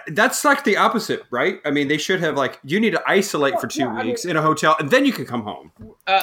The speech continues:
Speaker 2: yeah, or you could, like, they could have done something where, like, "You can come home, but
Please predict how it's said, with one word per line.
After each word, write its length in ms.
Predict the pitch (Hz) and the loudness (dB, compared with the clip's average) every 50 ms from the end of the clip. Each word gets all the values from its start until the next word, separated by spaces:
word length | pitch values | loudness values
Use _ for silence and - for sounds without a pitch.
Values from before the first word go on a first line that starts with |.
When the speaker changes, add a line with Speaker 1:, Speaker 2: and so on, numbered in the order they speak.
| - - | 0 -2
Speaker 2:
yeah, 320 | 294 440 311 185 151 156 226 | 0 2 2 2 2 2 0
or 160 | 262 285 285 | -2 -2 -2
you 180 | 247 381 392 - | -4 -6 -8 -8
could, 260 | - 311 330 349 - - _ - | -8 -8 -8 -8 -10 -14 _ -8
like, 240 | 185 180 175 180 - | -6 -6 -6 -4 -6
they 100 | 202 202 | -8 -8
could 200 | - - 233 262 | -6 -6 -6 -4
have 120 | 285 208 | -4 -4
done 160 | 208 180 180 | -2 -4 -4
something 320 | 175 - 202 185 185 170 147 | -4 -6 -8 -6 -6 -8 -8
where, 180 | 156 165 160 139 147 | -6 -10 -10 -8 -6
like, 160 | 151 147 147 | -8 -6 -6
"You 80 | 156 156 | -8 -10
can 160 | 170 175 156 | -10 -12 -10
come 200 | - 175 165 160 160 | -10 -10 -10 -8 -6
home, 480 | 175 208 240 240 208 202 185 170 151 _ _ - | -6 -4 -4 -4 -6 -6 -8 -12 -20 _ _ -4
but 140 | 156 147 | -4 -4